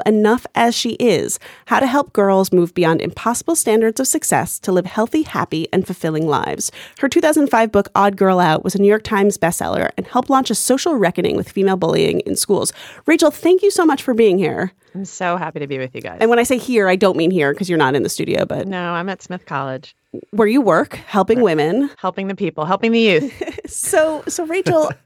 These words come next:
Speaker 1: it's this, it's interesting 'cause this book touches us at different points, right? Mark and Liel both have daughters, and so I imagine they were reading it from that perspective. But,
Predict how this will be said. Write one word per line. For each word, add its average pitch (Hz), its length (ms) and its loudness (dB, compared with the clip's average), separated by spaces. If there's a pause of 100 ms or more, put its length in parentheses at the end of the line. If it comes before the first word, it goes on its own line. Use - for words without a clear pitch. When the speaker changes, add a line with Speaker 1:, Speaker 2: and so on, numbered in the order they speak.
(380)
Speaker 1:
it's - 300 -6
this, - 180 -2
it's 349 240 0
interesting 392 400 0
'cause 269 140 0
this 277 160 -2
book 415 200 0
touches 285 380 0
us 233 140 0
at 208 80 0
different 202 260 -2
points, - 400 -2
right? 190 240 2
Mark 220 420 2 (140)
and 208 120 4
Liel 190 300 4
both 185 180 0
have 220 140 -2
daughters, 175 540 0 (400)
and 254 100 -2
so 247 80 2
I 208 60 6
imagine 208 340 2
they 196 100 2
were 196 100 2
reading 185 240 2
it - 100 -4
from 214 160 0
that 320 220 2
perspective. 196 500 -4
But, 214 180 0